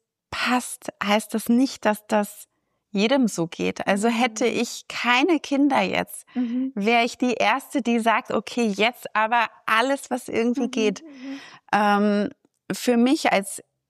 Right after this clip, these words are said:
Speaker 1: als Ärztin, wenn ein Paar zu mir kommt und ich eine zweiundvierzigjährige vor mir sitzen hab, versuche ich einfach möglichst transparent zu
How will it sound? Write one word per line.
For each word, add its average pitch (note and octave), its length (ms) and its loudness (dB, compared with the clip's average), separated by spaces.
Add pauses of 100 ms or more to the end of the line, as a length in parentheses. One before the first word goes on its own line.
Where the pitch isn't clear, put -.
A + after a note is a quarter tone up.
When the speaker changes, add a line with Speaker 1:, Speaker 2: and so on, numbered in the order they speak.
Speaker 1:
als E3+ 260 -2
Ärztin, D4 640 2
wenn G3+ 460 0
ein G3 80 0
Paar A3+ 340 -2
zu - 200 -6
mir B3+ 200 0
kommt A#3+ 320 0
und G#3+ 180 0
ich G#3+ 140 -4
eine G3 260 -2 (600)
zweiundvierzigjährige B3 1200 0
vor A#3 200 2
mir A#3+ 160 2
sitzen A#3+ 440 -2
hab, A3+ 200 0 (440)
versuche A#3 480 0
ich A#3 140 -2
einfach G#3 340 -2
möglichst A3+ 640 0
transparent G3+ 840 0
zu A3+ 400 0